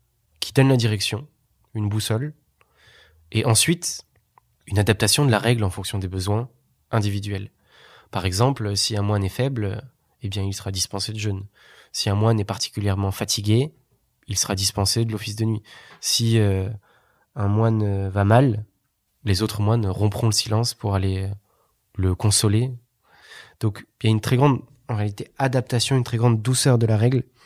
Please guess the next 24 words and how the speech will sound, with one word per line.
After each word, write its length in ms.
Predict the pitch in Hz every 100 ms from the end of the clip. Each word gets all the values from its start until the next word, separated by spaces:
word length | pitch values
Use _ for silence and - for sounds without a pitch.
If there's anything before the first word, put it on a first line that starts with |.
| _ _ - - - - - - _ _
Et 100 | 110
au 40 | 110
fond, 180 | - 151
ça 140 | 117
témoigne 400 | 117 117 131 120
d'une, 360 | 113 110 107 -
de, 300 | 131 120 135
de 160 | 131 117
l'incarnation 720 | 127 131 143 131 123 151 143
qui 140 | -
est 80 | 113
très 160 | - 123
forte, 520 | - 120 - - - _ _ _ _ _ _ -
euh, 200 | 113 113 - - _ _ -
dans 200 | 120 127
cette 220 | 120 113
vie 140 | 110 110
monastique. 720 | 107 107 - - - - _ _ _ _ _ _ _ _ _ _ _ _ _ _ _ _ _ _ _ _ _ _ _ _ _ _ -
La 100 | 117
grande 200 | 113 151
difficulté 500 | 143 131 120 117 135
que 60 | 120
j'éprouve 320 | 107 - 107
alors, 380 | 104 131 -